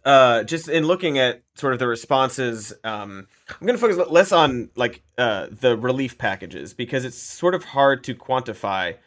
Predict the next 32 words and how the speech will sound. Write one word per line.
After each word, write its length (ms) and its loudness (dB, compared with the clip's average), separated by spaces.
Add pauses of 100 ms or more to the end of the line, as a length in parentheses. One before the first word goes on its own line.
(460)
um, 500 -6 (540)
the 80 -8
usefulness 760 -2
of 100 -6
each 240 -6 (120)
package. 760 -4 (380)
Um, 260 -2
I, 180 4
you 120 4
know, 80 6
I 40 4
could 140 -2
go 140 6
through 200 -2
like, 140 2
okay, 300 2
this, 400 -4 (260)
uh, 340 -2
this 200 -8
nation 320 -4
did, 340 -4
uh, 200 -4
this 220 -6
amount 400 -4 (160)
for 140 -4
unemployment 640 -8
every 240 -10
week, 260 -10
or 140 -10
this 260 -8 (160)
did 180 -12
this. 300 -2